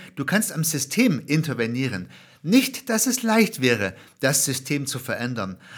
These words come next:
aber die Führungskraft zu verändern, den Mensch zu verändern, ist ganz bestimmt noch schwerer. Und gerade wenn du Mitarbeitende oder Mitarbeiter bist und versuchst, deine Führungskraft zu verändern,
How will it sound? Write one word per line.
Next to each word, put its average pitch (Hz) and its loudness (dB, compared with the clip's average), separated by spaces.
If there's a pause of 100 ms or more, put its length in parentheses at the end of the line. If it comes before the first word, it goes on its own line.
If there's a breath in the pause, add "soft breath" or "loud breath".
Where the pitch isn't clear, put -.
(120)
aber 233 -4
die 120 -4
Führungskraft 240 2
zu 127 -4
verändern, 110 -4
den 110 -6
Mensch 208 2
zu 151 -4
verändern, 107 -2
ist 156 -2
ganz - -4
bestimmt 156 -4 (220 loud breath)
noch 151 -2
schwerer. 147 -2 (400 loud breath)
Und 170 0
gerade 151 4
wenn 147 0
du 131 -2
Mitarbeitende 147 2
oder 120 -2
Mitarbeiter 123 2
bist 160 -4 (200 loud breath)
und 147 -4
versuchst, 160 -4
deine 123 0
Führungskraft 180 -2
zu 120 -8
verändern, 127 -2